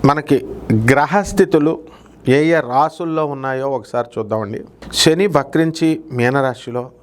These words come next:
రాహువు మరి కుంభరాశిలో, కేతువు సింహరాశిలో,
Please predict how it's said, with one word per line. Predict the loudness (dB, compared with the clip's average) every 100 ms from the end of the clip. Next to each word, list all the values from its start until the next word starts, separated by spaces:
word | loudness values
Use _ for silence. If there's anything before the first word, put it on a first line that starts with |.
| _ _ -20 -20 -14 -2
రాహువు | 2 4 2 0 0 0 0 -6 -20 _ -10 -2
మరి | 0
కుంభరాశిలో, | 0 0 2 2 0 -2 -6 -4 -2 -4 -10 -20 -20 -20 -20 -20 0
కేతువు | 2 4 2 2 2 0 -2 -12 -6
సింహరాశిలో, | -2 0 0 0 -2 -6 -4 0 0